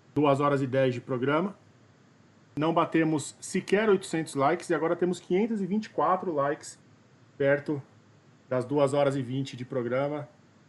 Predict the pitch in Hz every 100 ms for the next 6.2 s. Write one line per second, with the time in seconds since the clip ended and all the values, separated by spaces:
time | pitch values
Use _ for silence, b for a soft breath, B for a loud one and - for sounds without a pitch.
0 | - 127 123 135 127 120 147 147 147 143
1 | 139 139 - 135 131 - 131 127 120 123
2 | - - 127 135 135 - - _ _ _
3 | _ _ _ _ _ 131 123 - 127 123
4 | 123 117 107 - - _ _ 131 127 131
5 | - 135 123 123 151 117 117 113 107 104
6 | 104 110